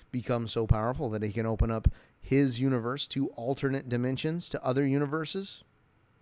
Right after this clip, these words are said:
There's some people that I watch that say, "Absolutely not. This is perfectly within Strange's character to try and erase Spider-Man's identity for him." Uh, but we'll see.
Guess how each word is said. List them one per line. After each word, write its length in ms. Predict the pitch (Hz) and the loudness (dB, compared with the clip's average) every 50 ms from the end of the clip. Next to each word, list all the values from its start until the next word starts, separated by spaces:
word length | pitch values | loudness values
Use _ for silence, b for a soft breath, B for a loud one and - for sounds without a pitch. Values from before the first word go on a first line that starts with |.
| _ _ _ _ _ - B B B B B B - | _ _ _ _ _ -20 B B B B B B 0
There's 160 | - 180 160 | 2 2 4
some 120 | - 139 | 4 6
people 220 | 143 147 131 123 120 | 6 6 4 4 2
that 120 | 123 117 | 2 4
I 60 | 117 113 | 2 2
watch 300 | 107 113 117 113 - - | 2 0 -2 -4 -4 -8
that 120 | 120 117 | -10 -6
say, 220 | - - 123 117 | 0 2 2 4
"Absolutely 600 | 120 117 127 127 - - 123 123 123 120 120 113 | 4 2 2 0 0 0 0 0 0 0 0 0
not. 300 | 110 120 135 143 143 - | 2 2 2 2 2 -2
This 140 | 127 120 107 | -4 -4 -4
is 80 | 113 104 | -4 0
perfectly 400 | - 143 123 113 110 113 117 113 | 2 2 2 2 0 0 0 0
within 320 | 110 107 135 185 202 185 | 0 0 0 0 0 -2
Strange's 420 | - - 160 156 156 139 127 120 113 | -2 -2 0 0 0 0 -2 -4 -2
character 460 | - 139 127 120 - - 127 120 B B B B B B | 2 2 2 2 0 0 -2 -2 B B B B B B
to 120 | - - 123 | -6 -4 -4
try 260 | - - 135 127 131 | 0 2 2 4 4
and 100 | 127 117 | 4 2
erase 280 | 110 104 113 123 123 - | 2 2 2 2 2 0
Spider-Man's 800 | - - 123 127 120 117 113 117 113 113 113 113 113 110 - - b b b b - | 0 2 2 4 4 4 2 2 0 0 0 -2 -2 -4 -6 -8 b b b b -6
identity 480 | 123 120 117 120 123 120 117 110 107 | -4 -2 0 2 2 2 2 2 0
for 320 | 104 - - 175 226 240 185 | -2 -2 0 2 2 4 4
him." 300 | 143 131 123 123 123 131 b b b b b b b b b - | 4 4 2 0 -2 -4 b b b b b b b b b -12
Uh, 520 | - 131 123 120 117 107 104 101 98 95 98 98 98 - - _ _ _ _ _ | -8 -4 -2 -2 -2 -2 -2 -4 -6 -8 -10 -12 -14 -18 -20 _ _ _ _ _
but 100 | 135 139 | -6 -4
we'll 200 | 151 156 170 165 | -2 -2 -4 -4
see. 440 | - - 180 180 131 85 85 87 | -4 -2 -2 -2 -2 -4 -6 -10